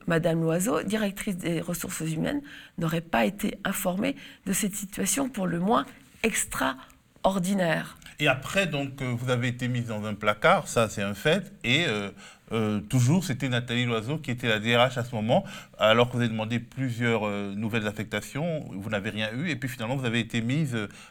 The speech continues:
Speaker 2: à la retraite, euh, d'office.
Speaker 1: Tout à fait. Alors concernant, euh, Nathalie Loiseau, il y a, je pourrais dire, euh, plusieurs éléments. Donc déjà, euh, pendant toute la période où elle a été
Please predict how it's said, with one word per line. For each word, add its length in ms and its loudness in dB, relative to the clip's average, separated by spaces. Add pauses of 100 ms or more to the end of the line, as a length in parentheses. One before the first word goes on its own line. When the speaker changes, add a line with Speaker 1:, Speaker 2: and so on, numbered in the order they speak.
Speaker 2:
à 80 -6
la 100 6
retraite, 560 0
euh, 240 0
d'office. 560 -8
Speaker 1:
Tout 160 -8
à 100 -4
fait. 280 -4 (440)
Alors 200 4
concernant, 600 6 (100)
euh, 400 0
Nathalie 460 0
Loiseau, 420 4
il 100 0
y 40 4
a, 280 4
je 120 -4
pourrais 480 -4 (640)
dire, 380 -4
euh, 120 -6 (100)
plusieurs 400 -4
éléments. 280 -2
Donc 160 0
déjà, 360 4 (560)
euh, 180 6
pendant 280 4
toute 200 -4
la 140 4
période 480 4
où 80 2
elle 100 4
a 40 4
été 220 -4